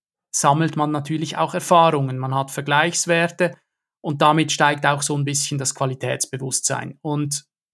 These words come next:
was jetzt passiert in, in den Medien, eben es, es kommt zu Skandalen, es werden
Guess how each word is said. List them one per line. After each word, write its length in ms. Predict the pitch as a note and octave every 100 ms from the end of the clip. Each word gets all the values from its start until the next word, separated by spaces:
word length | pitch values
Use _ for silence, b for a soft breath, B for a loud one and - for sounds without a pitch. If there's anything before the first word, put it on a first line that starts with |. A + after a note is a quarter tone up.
| _
was 200 | G3+ E3+
jetzt 200 | F#3+ F3+
passiert 420 | E3 - G#3 A3+ G3
in, 140 | F#3
in 160 | F#3 F3+
den 140 | F3
Medien, 560 | F3 F#3+ G3 F#3 F3+ - _ _ _ _ _ _ -
eben 260 | F3 E3+ D3
es, 260 | C#3+ - - _ -
es 120 | -
kommt 240 | D3 D3
zu 100 | C#3+
Skandalen, 720 | C3 D3+ D3+ E3+ F3 F3 F3
es 140 | D3+ D#3
werden 480 | D3+ C#3+ D3 D3